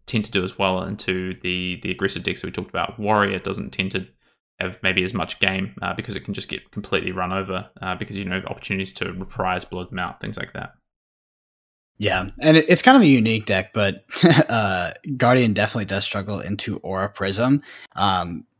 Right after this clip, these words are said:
Speaker 2: even if you have the time skip, it's just tough to kinda clear multiple auras at once. So if they get you with the old, you know, cr-, Tome of Divinity, you have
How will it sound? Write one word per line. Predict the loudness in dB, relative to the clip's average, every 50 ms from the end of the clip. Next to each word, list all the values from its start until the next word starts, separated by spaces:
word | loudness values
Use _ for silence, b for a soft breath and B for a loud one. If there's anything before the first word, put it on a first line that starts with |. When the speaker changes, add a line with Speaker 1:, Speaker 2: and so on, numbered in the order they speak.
| _ 2
Speaker 2:
even | 4 6 8 8 6
if | 8 6
you | 4
have | 4 4 2
the | -2
time | -2 -2 -2 -2
skip, | -2 -2 -4 -6 -6
it's | -6 -6 -4 -4 -2 -2
just | 0 -2 -2 0
tough | 0 2 2 2 0 -2 -6
to | -6 -6
kinda | -4 -6 -6 -6 -8
clear | -6 -4 -4 -2 -2 -4
multiple | -4 -6 -8 -8 -8 -10 -8
auras | -8 -8 -8 -8 -8 -10
at | -10 -10
once. | -10 -10 -8 -4 -4 -4 -4 -4 -2
So | -4 -4 -2 -2 -4
if | -4 -2
they | -4 -2
get | -2 -2 -2 -2 -2
you | -4
with | -2 -2
the | -2 0
old, | 0 0 -2 -4 _ _ _
you | -10 -10 -10
know, | -10
cr-, | -12 -14 -16 -16 -16 -20 -20 B B B B B
Tome | -2 0 2 2
of | 2 2
Divinity, | 2 0 2 2 2 4 4 6 6 4 4 2 -2 _
you | -8 -8 -8
have | -8 -10